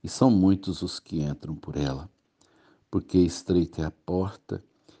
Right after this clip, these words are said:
e apertado o caminho que conduz para a vida, e são poucos os que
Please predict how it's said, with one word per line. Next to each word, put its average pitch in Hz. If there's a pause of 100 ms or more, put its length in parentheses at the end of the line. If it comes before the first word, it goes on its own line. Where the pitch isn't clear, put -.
(120)
e 101
apertado 110
o 107
caminho 90
que 90
conduz 80
para 76
a 69
vida, 73 (600)
e 98
são 110
poucos 90
os 76
que 80